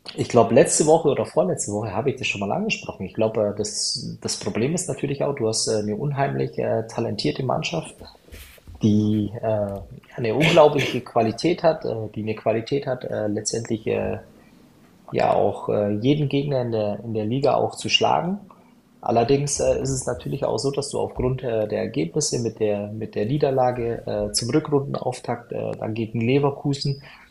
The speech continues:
natürlich halt auch dich in der Situation befindest, wo du weißt, okay, nach vorne wird nichts mehr gehen,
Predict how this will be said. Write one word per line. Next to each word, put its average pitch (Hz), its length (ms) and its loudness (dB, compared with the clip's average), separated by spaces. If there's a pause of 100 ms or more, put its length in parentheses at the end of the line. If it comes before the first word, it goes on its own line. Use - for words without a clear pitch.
(140)
natürlich 135 440 0
halt 135 140 2
auch 131 240 0
dich 123 200 -6
in 117 60 -4
der 110 100 -2
Situation 113 520 0
befindest, 143 460 -4
wo 120 80 -2
du 107 120 -4
weißt, 123 280 -2
okay, 135 180 -2
nach 113 160 -4
vorne 123 380 4
wird 120 180 -4
nichts - 240 -6
mehr 107 140 -2
gehen, 131 340 -2